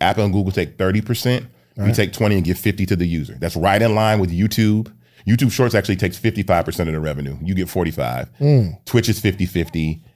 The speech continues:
Speaker 1: And TikTok pays about two to four cents per thousand views.
Speaker 2: Okay.
Speaker 1: So let's just say he'd make seventy-seven dollars and fifty cents a subscriber, right? So we'll just take that number. This is what he would make a month.
Speaker 2: Hundred thirty-eight million.
Speaker 1: Right, and this is what he would make a year.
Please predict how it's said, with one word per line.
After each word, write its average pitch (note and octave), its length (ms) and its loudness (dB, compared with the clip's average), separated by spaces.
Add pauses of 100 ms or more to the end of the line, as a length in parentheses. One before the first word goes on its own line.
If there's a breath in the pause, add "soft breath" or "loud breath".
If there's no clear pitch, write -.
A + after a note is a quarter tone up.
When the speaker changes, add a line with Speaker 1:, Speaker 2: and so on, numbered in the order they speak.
(160 soft breath)
Speaker 1:
And F2+ 200 -2
TikTok G#2+ 420 2
pays G2 240 2
about E2+ 420 0
two - 140 0
to G#2+ 80 4
four G2+ 220 2
cents F#2+ 260 -4
per F2+ 160 -2
thousand F2 480 0
views. C2 440 -8 (560)
Speaker 2:
Okay. G2 180 -6 (120)
Speaker 1:
So - 100 -2
let's A#2+ 160 4
just C3 160 2
say F#2+ 240 4 (100)
he'd C3+ 160 4
make G#2 160 4
seventy-seven A2+ 760 2
dollars G#2 220 4
and F#2 100 -2
fifty G2 200 0
cents F#2 220 -2
a D#2+ 40 -6
subscriber, D2 520 -2
right? B1+ 240 -2 (440 soft breath)
So F2 100 -6
we'll G#2 80 2
just A2 160 0
take G#2+ 160 4
that F#2 160 2
number. D#2 400 0 (920)
This A#2 140 0
is A2 100 0
what G#2+ 120 4
he A2+ 80 4
would G2 140 4
make F#2 160 2
a F2 60 -2
month. C#2 420 -8 (500)
Speaker 2:
Hundred A2+ 420 2
thirty-eight G#2+ 400 2
million. F#2 460 -4
Speaker 1:
Right, D#2 280 -2
and D#2 160 0
this E2+ 140 0
is E2 100 -2
what D#2 140 0
he D#2+ 80 -2
would D#2 140 -2
make C#2+ 160 -4
a D#2+ 40 -2
year. C2 300 -8